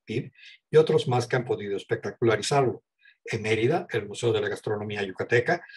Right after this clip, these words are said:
cocina varios platillos de esta manera y a las tres de la tarde invitan a los y las comensales que se encuentren en el restaurante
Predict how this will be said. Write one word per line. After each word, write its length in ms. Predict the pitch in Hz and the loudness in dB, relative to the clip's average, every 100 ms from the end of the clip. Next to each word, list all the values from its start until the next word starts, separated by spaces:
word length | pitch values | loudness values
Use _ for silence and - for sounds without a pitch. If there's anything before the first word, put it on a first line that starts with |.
| - | -8
cocina 340 | - 127 175 190 | -4 2 2 4
varios 300 | 135 143 143 | 4 4 2
platillos 480 | 131 123 123 120 | -4 -4 -4 -2
de 80 | 113 | -4
esta 160 | 107 117 | -4 -4
manera 360 | 113 120 123 - | -2 -2 -2 -2
y 60 | 110 | -4
a 40 | |
las 160 | 107 - | -4 -4
tres 220 | 131 123 | -4 0
de 80 | 139 | 2
la 140 | 147 | 2
tarde 320 | 135 127 127 - - _ | 0 -2 -4 -8 -18 _
invitan 440 | - 117 135 - 107 | -8 -4 -4 -6 -8
a 60 | |
los 240 | 98 135 185 | -2 -2 -2
y 60 | |
las 180 | 139 139 | -4 -4
comensales 560 | - 143 147 - 127 123 | -2 -2 -2 -4 -4 -6
que 100 | - | -8
se 120 | 139 | -8
encuentren 520 | 127 139 139 123 117 | -4 0 0 0 -4
en 120 | 113 | -4
el 100 | 113 | -6
restaurante 720 | 117 127 - 156 135 123 156 | -6 -6 -2 0 0 -2 -4